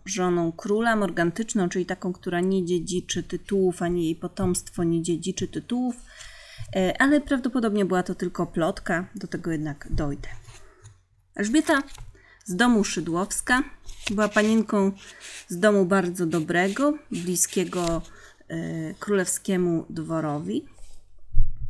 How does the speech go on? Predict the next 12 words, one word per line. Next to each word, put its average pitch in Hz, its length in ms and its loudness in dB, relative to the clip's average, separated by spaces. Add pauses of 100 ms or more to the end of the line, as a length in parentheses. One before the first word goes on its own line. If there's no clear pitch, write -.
(1400)
I 330 540 10
wy-, 220 180 2 (320)
wyszła 226 640 4
za 202 340 2
mąż 190 360 4
za 175 200 2
wdowca, 190 760 2
którego 190 580 0
wyszukał 185 580 -2
jej 156 260 0
sam 151 320 -2
król 226 480 2